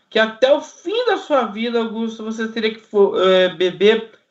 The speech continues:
apenas um vinho, um rótulo, né?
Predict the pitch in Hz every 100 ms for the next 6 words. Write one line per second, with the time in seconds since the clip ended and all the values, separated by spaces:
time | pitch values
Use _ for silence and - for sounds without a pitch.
0 | _ - 175 - - 226 254 247 214 208
1 | 262 202 160 180 226 226 180 160 175 180
2 | 202 202 202 _ _ _ _ - 135 156
3 | 185